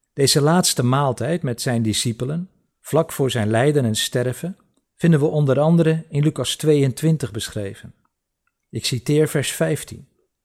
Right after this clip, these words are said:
"En hij zei tegen hen: 'Ik heb er vurig naar verlangd dit Pascha met u te eten, voordat ik ga lijden.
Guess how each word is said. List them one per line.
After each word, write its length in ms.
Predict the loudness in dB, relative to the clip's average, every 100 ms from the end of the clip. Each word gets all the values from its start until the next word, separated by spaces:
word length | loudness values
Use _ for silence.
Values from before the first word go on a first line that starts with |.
| _ _ _ _
"En 140 | -4 -2
hij 140 | 0
zei 280 | 2 4 4
tegen 360 | 4 2 2 0
hen: 360 | 2 0 -2 -12 _ _ _
'Ik 140 | -6 -2
heb 140 | -2
er 100 | -2
vurig 480 | 0 2 4 4 2
naar 240 | -2 -2
verlangd 540 | -2 -2 0 0 -2 -8
dit 320 | -2 -2 -2
Pascha 500 | -2 0 0 -2 -2
met 180 | -2 -2
u 120 | -4
te 120 | -6
eten, 540 | -2 0 0 -2 -4 -6 _ _ _ _ _
voordat 480 | -2 2 2 2
ik 140 | 0 -4
ga 160 | -4
lijden. 520 | -2 0 -2 -4 -10